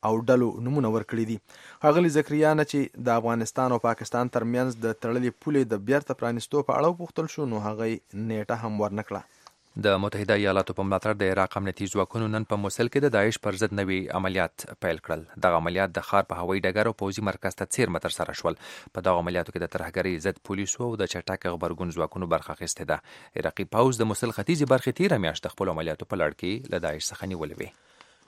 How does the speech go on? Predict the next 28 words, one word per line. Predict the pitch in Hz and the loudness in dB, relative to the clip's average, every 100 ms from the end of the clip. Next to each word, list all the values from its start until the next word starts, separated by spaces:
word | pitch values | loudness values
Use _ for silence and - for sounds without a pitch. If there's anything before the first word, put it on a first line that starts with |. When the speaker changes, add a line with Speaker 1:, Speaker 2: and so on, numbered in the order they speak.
| - 147 | -2 8
Speaker 1:
ایران | 170 190 180 | 10 10 8
د | 170 | 6
فلسطین | 160 151 - 180 170 | 6 4 4 0 4
په | 160 151 139 | 8 8 10
ملاتړ | 135 127 160 170 | 8 8 8 4
کې | 190 151 | 2 -2
په | 156 | 2
تیرو | 147 139 | 2 2
شپږو | - 143 131 | 2 2 4
کالو | 151 151 151 | 4 4 2
کې | 156 143 | -2 -4
خپل | - 127 123 | -2 0 2
لومړی | 120 123 127 120 | 2 4 4 4
کانفرنس | 120 110 123 120 - | 0 -2 -2 -4 -2
ترسره | 110 - 117 | -2 -2 -2
کړی | 151 151 147 | 0 0 0
دی | 147 | -2
چې | 139 | -8
پکې | - 135 - 123 123 | -2 -2 -2 -6 0
د | 120 - 117 | 0 2 -4
اتیاو | - 143 139 120 | 0 4 6 4
ملکونو | 113 - 147 131 | -2 -4 -4 0
نه | 131 - 120 | 0 0 -2
په | 110 - | -2 0
سوونو | 127 135 104 | 2 2 0
استازو | - 120 113 110 | 0 -2 -2 -2
ګډون | 110 113 110 | -2 -2 -2
کړی. | 113 | -2